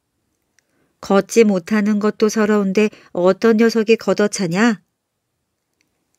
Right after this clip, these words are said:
지성이가 듣고 보니 다리 건 녀석이 일부러 그런 건 아닌 것 같았어요.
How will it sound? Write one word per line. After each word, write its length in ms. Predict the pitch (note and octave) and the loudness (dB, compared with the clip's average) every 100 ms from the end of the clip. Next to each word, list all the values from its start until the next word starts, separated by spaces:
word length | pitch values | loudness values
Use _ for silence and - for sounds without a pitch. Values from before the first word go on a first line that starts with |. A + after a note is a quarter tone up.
| _ _ - | _ _ -2
지성이가 720 | A3+ A3 A3+ G#3+ G#3+ G#3+ G#3 | 0 2 2 0 0 0 -2
듣고 400 | G#3 F#3+ G3+ G3 | -4 -6 -4 -2
보니 640 | G3+ F#3 F3+ F3+ F#3 F#3 - | -4 -4 -6 -8 -12 -16 -10
다리 320 | G3+ F#3+ G#3 | -2 2 2
건 200 | G#3 G3 | 2 0
녀석이 640 | G3+ G3 G3+ F#3+ D#3 F#3 - _ _ _ _ | -2 -2 -6 -6 -8 -10 -14 _ _ _ _
일부러 520 | G#3 G#3+ G#3+ G#3+ G#3+ | 2 4 4 0 -2
그런 420 | G#3 G#3 F#3+ G3 F#3+ | -4 -4 -4 -4 -6
건 340 | F#3+ F#3+ F#3 F#3+ | -6 -6 -8 -12
아닌 320 | G3+ E3+ F3+ F#3+ | -8 -6 -4 -2
것 160 | G#3 | -2
같았어요. 760 | G3+ G3 G#3 G3 - D3 F3 | -2 -4 -6 -6 -4 -4 -4